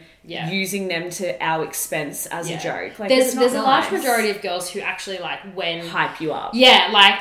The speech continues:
Speaker 1: and I love it as well, 'cause I'll just be like, "Eh, eh, eh,"
Speaker 2: Yeah,
Speaker 1: you know,
Speaker 2: that's the
Speaker 1: like,
Speaker 2: best.
Speaker 1: they love it, but,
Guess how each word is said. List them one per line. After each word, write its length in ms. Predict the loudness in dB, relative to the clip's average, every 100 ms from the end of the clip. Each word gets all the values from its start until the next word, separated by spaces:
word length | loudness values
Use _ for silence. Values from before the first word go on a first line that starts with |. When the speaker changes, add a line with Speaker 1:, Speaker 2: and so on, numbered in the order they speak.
| 4
Speaker 1:
and 120 | 8
I 140 | 8 8
love 180 | 4 2
it 100 | -2
as 140 | -2
well, 260 | -2 -4 -4
'cause 160 | -2
I'll 180 | -2 -2
just 140 | -4
be 60 | -4
like, 160 | -6 -6 -4
"Eh, 60 | -4 -4 -6
eh, 60 | -4
eh," 100 | -4 -2
Speaker 2:
Yeah, 420 | 4 8 8 8
Speaker 1:
you 60 | 6
know, 60 | 6
Speaker 2:
that's 100 | 6
the 40 |
Speaker 1:
like, 200 | 6 6
Speaker 2:
best. 360 | 4 2 2 4
Speaker 1:
they 120 | 4
love 260 | 6 4 4
it, 340 | 4 4 2
but, 240 | 2 2